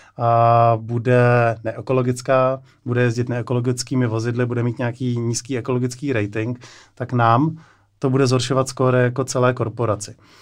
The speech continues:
Takže ano, eh, dá se očekávat, jak říkám, ještě není jasný právní rámec legislativní, nejsou jasná pravidla, ale dá se očekávat, že tenhle ten trend nastane a skutečně korporace si budou vybírat dodavatele, subdodavatele a subdodávky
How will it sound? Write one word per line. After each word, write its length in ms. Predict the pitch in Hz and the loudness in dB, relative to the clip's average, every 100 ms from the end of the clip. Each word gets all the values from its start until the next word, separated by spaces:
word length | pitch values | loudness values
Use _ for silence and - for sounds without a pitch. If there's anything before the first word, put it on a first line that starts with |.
| - _ | -20 _
Takže 260 | - 120 160 | -6 -2 -2
ano, 500 | 127 120 117 139 160 - | 0 2 2 -2 -6 -4
eh, 260 | 120 117 | -2 0
dá 180 | 110 117 | 0 0
se 140 | - | 0
očekávat, 640 | 170 - 127 123 117 113 120 - _ | -4 -4 0 2 4 2 -2 -14 _
jak 100 | - 139 | -8 -4
říkám, 300 | 143 101 - | -2 -4 -4
ještě 240 | - - | -4 2
není 240 | 156 147 147 | 4 6 4
jasný 360 | 127 - 143 | 4 2 0
právní 440 | 131 123 123 135 131 | 0 2 2 2 2
rámec 340 | 117 120 123 | 2 0 -2
legislativní, 640 | 120 120 120 123 123 123 123 | -4 -4 -4 -4 -2 -2 0
nejsou 220 | 117 131 | -2 -2
jasná 240 | 123 151 | -2 -2
pravidla, 460 | 143 113 104 98 98 - - _ | -2 -2 -2 -4 -6 -12 -20 _
ale 140 | 117 117 | -2 0
dá 140 | 123 | 0
se 120 | 143 | 0
očekávat, 420 | 135 131 127 127 | -4 -4 -2 0
že 80 | 135 | -2
tenhle 260 | 135 131 131 | -2 -2 -2
ten 160 | 143 | -2
trend 440 | 135 123 117 127 123 | -2 -2 -2 -4 -8
nastane 560 | 120 113 - 113 107 139 - - - _ - | -10 -8 -4 -2 -2 -4 -10 -20 -20 _ -12
a 40 | |
skutečně 500 | - 127 151 - 156 | -8 -2 -2 0 -2
korporace 540 | 156 123 127 131 135 | 0 -2 0 -2 -2
si 120 | 135 131 | -4 -2
budou 240 | 123 139 | 0 0
vybírat 420 | 131 123 131 135 | -2 -2 -2 -2
dodavatele, 580 | 123 120 131 131 131 131 | 0 0 2 0 -2 -4
subdodavatele 720 | - 120 127 123 123 127 127 | -4 -4 -2 0 -2 -2 -4
a 40 | |
subdodávky 760 | 127 127 117 123 127 127 127 | -4 -6 -4 0 0 0 -4